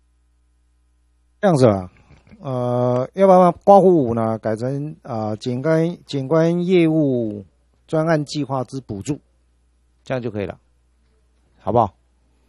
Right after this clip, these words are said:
这样可以吗？是补助啊，按你们这，对啊，对啊，就，就据点了嘛，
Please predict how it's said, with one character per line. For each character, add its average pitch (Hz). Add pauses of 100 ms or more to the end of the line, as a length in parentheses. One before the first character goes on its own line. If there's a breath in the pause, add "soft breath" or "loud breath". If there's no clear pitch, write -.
(520)
这 -
样 147
可 135
以 139
吗？ 117 (280)
是 170
补 135
助 170 (420)
啊， 120
按 147
你 135
们 120
这， 127 (1900)
对 170
啊， 160
对 160
啊， 151
就， 170
就 -
据 170
点 113
了 101
嘛， 92